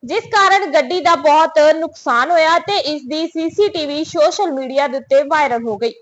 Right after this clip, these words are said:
ਇਸ ਘਟਨਾ ਦੀ ਸੂਚਨਾ ਸਮਰਾਲਾ ਪੁਲਿਸ ਨੂੰ ਦਿੱਤੀ ਗਈ ਅਤੇ ਸਮਰਾਲਾ ਪੁਲਿਸ ਵੱਲੋਂ ਅਜੇ ਤੱਕ ਕੋਈ ਵੀ ਕਾਰਵਾਈ ਨਹੀਂ ਕੀਤੀ ਗਈ।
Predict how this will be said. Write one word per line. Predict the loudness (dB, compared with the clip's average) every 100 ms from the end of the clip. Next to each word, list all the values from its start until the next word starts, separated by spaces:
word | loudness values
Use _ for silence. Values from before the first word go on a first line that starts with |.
| _ -20 -18 -4
ਇਸ | -4
ਘਟਨਾ | 0 -2 0 0 0
ਦੀ | 0
ਸੂਚਨਾ | 0 -2 -2 0 0
ਸਮਰਾਲਾ | 0 0 2 2 2 0
ਪੁਲਿਸ | -2 -6 -4
ਨੂੰ | -4
ਦਿੱਤੀ | -6 -4 -2 0
ਗਈ | 2 2 0
ਅਤੇ | 0 -2
ਸਮਰਾਲਾ | -2 0 2 2
ਪੁਲਿਸ | 0 -2 -6 -4
ਵੱਲੋਂ | -2 2 2 2
ਅਜੇ | -2
ਤੱਕ | 0 -2 -2
ਕੋਈ | 0 2 2
ਵੀ | 0
ਕਾਰਵਾਈ | 0 0 0 -2
ਨਹੀਂ | 0 -2 -2 -4
ਕੀਤੀ | -8 -12 -8
ਗਈ। | -4